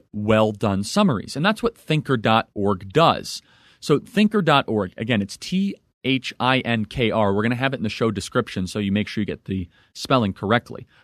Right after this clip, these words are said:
But T H I N K R dot org slash Charlie, if you wanna be able to access it, they're able to summarize certain books. And so one of which is a book I'm very familiar with, The Prince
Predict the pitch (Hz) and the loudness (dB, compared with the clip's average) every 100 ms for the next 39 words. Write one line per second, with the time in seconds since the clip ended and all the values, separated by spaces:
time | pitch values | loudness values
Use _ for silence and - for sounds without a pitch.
0 | _ 123 - - 190 214 - 127 117 - | _ -4 -4 -2 0 -2 -2 -2 -2 -4
1 | - - _ 127 131 120 113 - 123 95 | -12 -16 _ 0 0 2 -2 -2 -2 2
2 | 107 117 113 110 107 - - 104 - - | 2 2 2 0 -2 -4 -4 -2 -4 -2
3 | 131 101 92 98 98 104 101 92 98 92 | 0 2 -2 -6 -4 -2 -2 -2 -2 -2
4 | 90 131 156 - 101 - 101 - - _ | -4 -6 -6 -8 -8 -8 -10 -12 -20 _
5 | 160 170 165 160 - 123 110 104 - 113 | 2 4 2 0 -2 -2 0 0 0 -4
6 | 117 226 202 - 135 127 151 - - - | 0 2 0 -2 -4 2 2 0 -8 0
7 | 226 233 113 117 - 113 110 101 104 107 | 4 6 4 2 0 0 2 2 2 0
8 | 104 101 98 - 104 92 87 90 101 147 | 0 2 2 0 -4 -4 -4 -4 -4 -4
9 | - - 104 127 - 220 110 - | -8 -4 2 2 4 2 2 -6